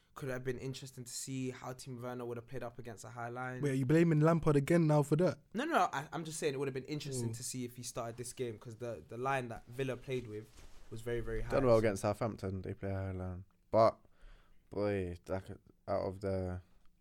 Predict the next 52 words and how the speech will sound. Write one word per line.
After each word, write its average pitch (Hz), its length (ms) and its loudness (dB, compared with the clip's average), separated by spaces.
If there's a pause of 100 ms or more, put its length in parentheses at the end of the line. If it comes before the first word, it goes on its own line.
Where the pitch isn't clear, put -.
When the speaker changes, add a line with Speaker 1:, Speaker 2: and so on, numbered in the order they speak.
Speaker 3:
other 95 220 -2
nineteen 95 360 -2
teams 95 320 -4
in 92 80 -4
the 92 100 -4
league, 92 300 -6 (420)
if - 120 -16
you're 98 120 -4
betting 92 340 -2
on 90 340 -6 (600)
him 92 180 -6
to - 160 -4
only 95 160 -2
play 95 160 -4
up - 100 -4
top - 240 -6 (260)
against - 360 -8
teams 92 240 -4
with 90 100 -8
a 87 60 -6
high 92 60 -6
Speaker 2:
That's 90 160 -2
what - 60 -2
I'm - 120 0
Speaker 3:
line, - 20 -2
Speaker 2:
saying. 120 340 -4
Speaker 1:
But 139 160 -8
more 175 220 -4
why 165 220 -2
Lampard 143 380 -6
Speaker 3:
it's 95 80 -4
Speaker 1:
has 90 80 -6
to 90 80 -6
Speaker 3:
gonna 87 60 -4
be 123 60 -2
a 92 100 0
Speaker 1:
go, 85 60 -4
Speaker 3:
myth. - 140 -12 (100)
Speaker 1:
it's 123 140 -14
the 120 100 -10
management 123 640 -2 (720)
of 117 160 -12
these 113 180 -10
players. 107 540 -10
I 113 140 -12
just 117 220 -14
feel 120 120 -8
like 107 200 -10
he's 113 140 -16
getting 107 220 -8
it - 100 -16
wrong. 117 340 -8